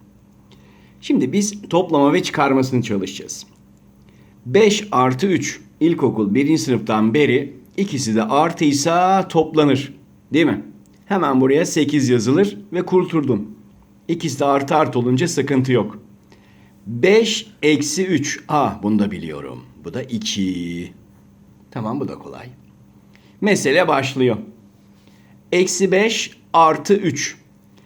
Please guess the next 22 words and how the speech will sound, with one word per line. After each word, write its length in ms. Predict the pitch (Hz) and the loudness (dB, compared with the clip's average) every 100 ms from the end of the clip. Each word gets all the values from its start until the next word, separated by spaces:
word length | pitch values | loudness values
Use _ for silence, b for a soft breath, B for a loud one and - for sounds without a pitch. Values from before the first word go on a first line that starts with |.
| b | b
Sayıların 800 | - - 170 196 214 240 285 285 151 | -8 0 4 4 4 4 2 2 2
önündeki 540 | 175 196 196 202 220 | 2 4 4 2 0
işaretler 960 | 180 143 180 165 165 165 165 185 180 - | -4 0 2 4 2 0 0 0 0 0
ona 240 | 127 120 | 0 0
aittir. 800 | 117 110 110 110 - 107 - - 101 | 0 -2 -2 -6 -8 -12 -12 -12 -2
Bunu 140 | 123 | 2
unutmayalım. 520 | 135 127 98 90 92 - - _ _ _ _ _ - | 2 0 -4 -6 -8 -14 -20 _ _ _ _ _ -4
Ne 80 | 123 | 2
yapmayacağız? 720 | 175 220 208 127 113 131 - - b b b b - | 4 4 2 0 0 -2 -4 -12 b b b b 0
Artı 320 | 156 185 196 | 2 2 2
ile 140 | 151 143 | 2 2
eksiyi 320 | 139 202 208 | 0 -2 0
toplamayacağız. 800 | 185 170 151 120 - - - - _ - _ - | 0 0 0 0 -2 -8 -18 -20 _ -20 _ -14
Çıkaracağız. 720 | - 165 147 135 131 - - - - b b b b b b | -4 0 2 2 0 -2 -10 -18 -20 b b b b b b
Biz 140 | 220 277 | -2 2
önce 280 | 220 147 | 2 2
bir 160 | 127 110 | 0 2
beşten 480 | 175 196 - 123 120 | 2 2 0 -2 -4
üçü 220 | 143 - | -8 -8
çıkaralım. 640 | - - 143 135 160 214 - - 127 | -6 0 2 4 2 -2 -8 -8 -2
Buraya 300 | 143 123 120 | 2 2 2
bir 380 | 180 226 226 | 2 2 0